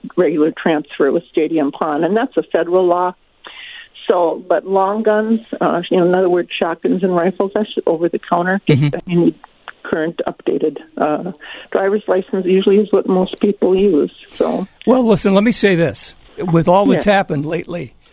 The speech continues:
Speaker 2: thank you for
Speaker 1: Yeah.
Speaker 2: following the rules.
Speaker 1: Well, we don't have, you know, uh, why wouldn't we? Um,
Speaker 2: Yeah. Yeah.
Speaker 1: and there's, what we encounter usually is, uh, and I don't, I,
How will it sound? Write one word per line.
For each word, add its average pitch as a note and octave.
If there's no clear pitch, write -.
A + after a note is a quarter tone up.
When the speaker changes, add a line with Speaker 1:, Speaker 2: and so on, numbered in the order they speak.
Speaker 2:
thank G3+
you F#3+
for F#3+
Speaker 1:
Yeah. F3
Speaker 2:
following D#3
the C3+
rules. C#3
Speaker 1:
Well, C4
we D#4
don't D#4
have, G#3+
you A3+
know, F#3
uh, G3+
why G3+
wouldn't G3+
we? E3
Um, F3+
Speaker 2:
Yeah. F#3
Yeah. D3
Speaker 1:
and A3
there's, A3+
what C4
we D#4+
encounter A3+
usually G3+
is, F3+
uh, F3+
and G3
I G3
don't, F3+
I, E3